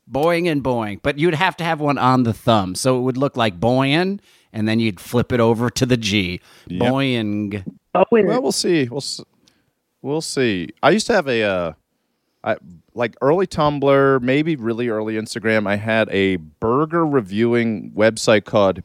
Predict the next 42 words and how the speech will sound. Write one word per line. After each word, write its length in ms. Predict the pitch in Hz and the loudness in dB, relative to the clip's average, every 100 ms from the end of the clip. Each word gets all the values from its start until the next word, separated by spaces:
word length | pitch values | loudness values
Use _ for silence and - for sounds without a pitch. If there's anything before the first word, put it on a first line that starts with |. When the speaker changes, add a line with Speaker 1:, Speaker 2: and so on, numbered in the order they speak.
| - | -2
Speaker 2:
peep 360 | 143 170 - - _ - | 0 0 -4 -8 _ -2
meat 240 | 127 135 - | -2 -2 0
dot 260 | 120 113 | 0 0
com. 340 | - 113 90 - | -2 -2 -2 -4
Kurt, 140 | - 135 | -2 2
do 80 | |
Speaker 1:
Yes, 80 | 151 | 2
Speaker 2:
you 40 | 160 | 2
remember 300 | 135 113 139 | 0 2 0
Speaker 1:
that's 280 | 175 151 - | 2 -2 0
Speaker 2:
Peep 20 | |
Meat? 240 | 165 185 _ | -4 -6 _
Speaker 1:
Yes, 320 | 165 240 240 | -6 -4 -4
I 120 | 240 240 | -6 -10
do. 480 | - 262 339 107 87 - | -6 -6 -4 -6 -8 -4
Speaker 2:
For 200 | 139 127 | 2 2
a 60 | 113 | 2
brief 400 | 120 151 202 - | 0 0 -2 -2
time, 340 | 185 190 151 | 0 0 0
it 140 | 117 | -2
was 320 | - 120 107 95 | 0 0 0 -4
the 180 | 117 143 | -2 0
biggest 460 | 151 156 147 - | 2 2 0 0
burger 460 | 123 127 127 139 123 - | 0 2 2 -2 -2 -4
site 380 | - 127 127 - | 2 2 2 -2
online 460 | 117 120 117 120 | -2 0 0 0
where 300 | 117 110 104 95 | 0 0 -2 -6
strangers 460 | - 127 123 131 | -4 -4 -2 -6
would 200 | 120 117 - | -4 -4 -4
submit 360 | 120 107 120 | -4 0 0
burgers 380 | 120 120 117 110 | 2 0 0 -2
and 100 | 113 | -2
reviews 480 | 104 110 117 117 110 | -2 2 4 4 2
and 120 | 101 | 0
where 120 | 107 | 2
they 120 | 104 98 | 2 0
were, 420 | 98 107 107 107 | 0 0 0 -2
and 100 | 98 | -4
it 40 | 95 | -8
was 140 | 98 | -8
really 220 | 127 139 | -4 -4
fun. 340 | 113 127 117 | 0 2 2